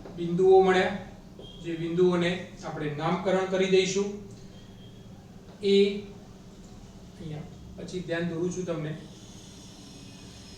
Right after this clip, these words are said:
હવે આને પ્રોપરલી તમે જ્યારે દોરો છો, ત્યારે આ રીતે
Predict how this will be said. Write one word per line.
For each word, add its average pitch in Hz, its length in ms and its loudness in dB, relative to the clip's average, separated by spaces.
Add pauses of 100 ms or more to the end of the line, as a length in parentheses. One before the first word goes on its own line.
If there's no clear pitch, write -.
(260)
હવે 220 220 2 (220)
આને 214 160 0 (200)
પ્રોપરલી 185 560 2
તમે 214 260 0
જ્યારે 208 260 2
દોરો 185 220 6 (100)
છો, 214 240 0
ત્યારે 190 280 2 (320)
આ 190 80 0
રીતે 202 260 2